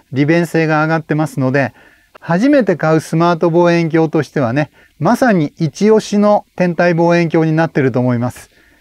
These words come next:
まあ、もちろんね、ドワーフスリーも、いわゆるモザイク機能がそのうち入ってくるんでしょう。そうすればね、赤道儀モードで北極星に望遠鏡を向けるというね、一手間がなく、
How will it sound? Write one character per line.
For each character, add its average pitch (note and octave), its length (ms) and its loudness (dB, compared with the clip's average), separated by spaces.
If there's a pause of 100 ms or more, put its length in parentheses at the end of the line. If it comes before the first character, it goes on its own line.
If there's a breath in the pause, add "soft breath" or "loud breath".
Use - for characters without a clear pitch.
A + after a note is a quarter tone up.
(200 soft breath)
ま E3+ 80 -2
あ、 - 20 2
も F#3 140 2
ち C4+ 120 -2
ろ D4 120 4
ん C#4+ 80 2
ね、 C4 240 2
ド F3 140 2
ワ A#3 140 4
ー B3+ 60 4
フ - 80 -12
ス - 180 -4
リ G3+ 160 4
ー - 20 0
も、 F3+ 280 0 (320)
い C#3+ 80 0
わ G3 140 2
ゆ G#3 60 4
る F#3 100 4
モ C#3+ 180 2
ザ F3 160 0
イ F3 60 0
ク E3+ 140 -2
機 E3+ 120 -2
能 D#3 200 0
が D#3+ 260 0 (400)
そ G3 200 -2
の A3+ 120 4
う A#3+ 60 2
ち G#3+ 200 0
入 A#3+ 240 0
っ - 20 -4
て G3 160 -2
く D3+ 120 0
る C#3 80 0
ん B2 60 -2
で A#2+ 80 -4
し - 100 -10
ょ G2+ 120 -8 (280)
う。 - 40 -20
そ C4 200 2
う - 20 0
す D4+ 120 0
れ D#4 140 2
ば F#3 120 2
ね、 D#3 220 -2 (260)
赤 F#3 320 -2
道 A3+ 220 4
儀 G#3+ 140 2
モ A3+ 220 4
ー - 20 -2
ド E3 140 0
で E3 260 0
北 E3+ 180 -2
極 A#3+ 240 -2
星 F#3+ 280 0
に C3 240 -2 (200)
望 D#3 260 2
遠 E3+ 180 0
鏡 E3+ 180 2
を E3 40 2
向 D#3+ 160 0
け F3 120 2
る F3+ 140 2
と D3+ 100 0
い B2+ 80 2
う A#2 80 -2
ね、 D#3 200 -2 (120)
一 C#4+ 240 0
手 C4 160 2
間 E3+ 160 2
が B2+ 140 -2
な D#3+ 200 0
く、 D#3+ 340 0